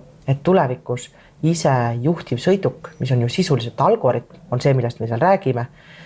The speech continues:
see on iseõppiv. Äh, ta kogu aeg muutub, ta ei ole enam see, mida tootja ette nägi.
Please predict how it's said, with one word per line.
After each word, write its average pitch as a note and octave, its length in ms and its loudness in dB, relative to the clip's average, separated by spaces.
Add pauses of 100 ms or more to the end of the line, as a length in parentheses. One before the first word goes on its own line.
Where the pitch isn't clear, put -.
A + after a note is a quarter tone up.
(480)
see - 160 0
on E3+ 120 6
iseõppiv. D3 500 0 (400)
Äh, A#2+ 360 -4 (160)
ta C3+ 200 -4
kogu G3 240 2
aeg D#3+ 160 -2
muutub, D#3+ 480 -4
ta C#3+ 80 0
ei C#3+ 120 4
ole F#3+ 200 4
enam B2 240 -4
see, C#3+ 380 2 (100)
mida B2 160 -6
tootja D3 400 0
ette C#3 240 -6
nägi. A2+ 220 -6